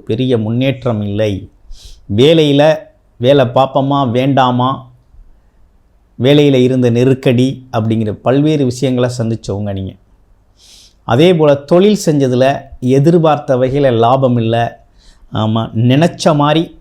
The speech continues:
விஷயங்கள் நடக்கல. நம்ம ஒரு திட்டம் போட்டு வேலை செஞ்சோம், ஆனா அந்த திட்டம் அப்படிங்கிறது நடக்கவே இல்ல. இதுக்கெல்லாம் காரணம் அப்படிங்கிறத பார்த்தீங்கன்னா, அந்த காரணத்தை சரி செய்யும் விதமா தான் இந்த அதிசார குரு பெயர்ச்சி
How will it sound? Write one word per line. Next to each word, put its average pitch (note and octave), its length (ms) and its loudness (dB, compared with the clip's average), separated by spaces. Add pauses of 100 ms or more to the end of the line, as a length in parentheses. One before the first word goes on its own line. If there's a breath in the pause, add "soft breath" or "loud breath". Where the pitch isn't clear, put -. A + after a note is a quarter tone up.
விஷயங்கள் C3+ 640 -2
நடக்கல. A2+ 560 -2 (420)
நம்ம C#3+ 360 0
ஒரு D3 180 2 (440 soft breath)
திட்டம் E3 420 0
போட்டு D#3+ 320 2
வேலை C3+ 240 2
செஞ்சோம், C#3 480 -4
ஆனா A#2+ 280 -4
அந்த A2 160 -4 (160)
திட்டம் D3 440 -2
அப்படிங்கிறது A2 440 -4 (140)
நடக்கவே A2+ 540 -6 (140)
இல்ல. G#2 180 -4 (640)
இதுக்கெல்லாம் C3+ 480 -2
காரணம் C3 560 0
அப்படிங்கிறத G#2 520 -4 (120)
பார்த்தீங்கன்னா, G2+ 500 -6
அந்த G#2 320 -8
காரணத்தை C3+ 640 -4
சரி D3 320 0
செய்யும் C#3 400 -2
விதமா A2 340 -4
தான் B2+ 180 -6 (100)
இந்த G#2 180 -6
அதிசார D3 580 0
குரு B2+ 220 -4 (100)
பெயர்ச்சி A2+ 400 -6